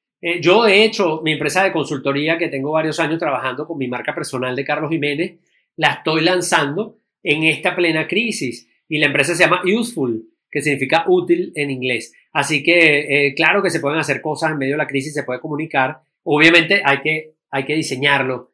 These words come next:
hay que tener una estrategia y hay que saberlo hacer por aquello que yo les hablé de la asertividad, de la oportunidad, de la relevancia.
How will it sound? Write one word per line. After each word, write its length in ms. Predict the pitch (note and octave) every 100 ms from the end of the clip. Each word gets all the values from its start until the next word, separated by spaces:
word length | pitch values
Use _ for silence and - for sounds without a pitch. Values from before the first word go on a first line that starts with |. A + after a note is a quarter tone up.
| -
hay 120 | B2+
que 100 | C#3+
tener 140 | D3
una 100 | C3+
estrategia 640 | C#3+ C#3 - C#3+ B2+ C#3+
y 60 | C3+
hay 80 | A#2+
que 100 | C#3
saberlo 340 | D3 B2 B2+
hacer 480 | C3+ E3+ D#3 E3+ - _
por 140 | B3
aquello 280 | G3+ E3+ D#3+
que 100 | F3+
yo 80 | D3
les 100 | D3+
hablé 160 | D#3 C#3
de 120 | D3+
la 80 | E3
asertividad, 840 | - C3 - C3+ D3+ E3 D3+ D3 - _ _
de 140 | D3
la 140 | C#3+ C#3
oportunidad, 840 | C3+ C3+ - C3 C3 C#3+ D3 C#3 - _
de 120 | C#3
la 120 | C3+
relevancia. 760 | A#2+ B2 A2+ A2+ A2 A2 -